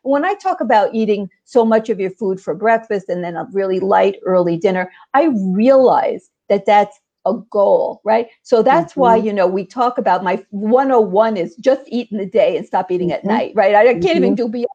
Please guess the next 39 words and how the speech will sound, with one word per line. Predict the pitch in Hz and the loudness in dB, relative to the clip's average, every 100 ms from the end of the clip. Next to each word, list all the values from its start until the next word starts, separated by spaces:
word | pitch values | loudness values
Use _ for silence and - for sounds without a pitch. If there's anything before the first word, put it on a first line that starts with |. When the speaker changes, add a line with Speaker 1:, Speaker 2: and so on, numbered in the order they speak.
| _ - | _ -14
Speaker 1:
that. | - | -4
Just, | 233 226 _ - | -2 -4 _ -6
like, | 185 185 _ - | -4 -4 _ -6
can | 226 | -6
you | 214 | -4
just | 269 269 | -6 -2
stop | 247 247 | -2 -2
eating | 220 220 175 | -4 -4 -6
at | - | -4
seven | 190 170 180 | -4 -4 -6
P | 180 180 | -12 -10
M? | - 208 - _ - | -10 -14 -20 _ -2
Like, | 202 | -2
Speaker 2:
Yeah. | 156 208 | 0 2
Speaker 1:
I, | 240 226 | 2 0
I | |
can't | 240 302 294 | -4 -6 -4
even, | 226 | -2
like, | 220 220 - | -2 -4 -8
worry | 190 214 247 233 | -6 -4 -2 -4
about | 196 165 180 | -4 -4 -4
more | 165 | -6
than | 185 165 | -4 -8
that. | - - | -10 -4
Just | 226 220 _ | -6 -6 _
stop | _ 226 220 220 | _ -2 0 -2
at | 214 | -10
seven, | - 202 208 - 175 | -6 -4 -4 -8 -10
you | |
know, | 196 214 220 - | -6 -6 -6 -6
and | 220 220 | -4 -2
eat | 247 - | -6 -4
breakfast. | 196 185 - - - - | -4 -4 -4 -10 -8 -4
We'll | 214 | -4
start | 214 220 190 | 2 0 0
with | 202 | -2
that, | 165 170 | -4 -2
Speaker 2:
Mm-hmm. | 165 | 0
Speaker 1:
right? | 220 | 0